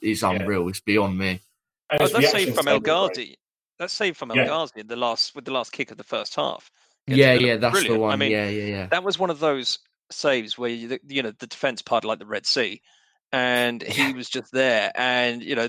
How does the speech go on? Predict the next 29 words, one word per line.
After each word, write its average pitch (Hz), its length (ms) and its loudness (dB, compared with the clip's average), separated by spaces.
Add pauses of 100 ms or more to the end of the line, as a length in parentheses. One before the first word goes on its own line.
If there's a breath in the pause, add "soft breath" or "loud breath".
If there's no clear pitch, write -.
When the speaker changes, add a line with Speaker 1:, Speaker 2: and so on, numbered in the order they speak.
(180)
Speaker 3:
there's 180 200 2
no 175 120 4
way 151 180 4
he 117 120 -6
should 113 180 -6
be 113 360 -6
saving 120 360 0
that. 104 200 -6
I 113 60 -4
mean, 113 160 -4
El 117 100 -2
Ghazi 113 260 0
should - 120 -10
be 110 60 -14
putting 101 260 -10
that 98 140 -2
away, 107 240 -2
no 110 200 -4
problem. - 320 -12 (380 soft breath)
Uh, 107 300 2
but - 140 -4
he 131 160 2
anticipated 127 680 2
it 120 180 4
and 113 100 -4
he 120 40 -4
got 120 280 -2
down 113 280 0
well. 110 380 0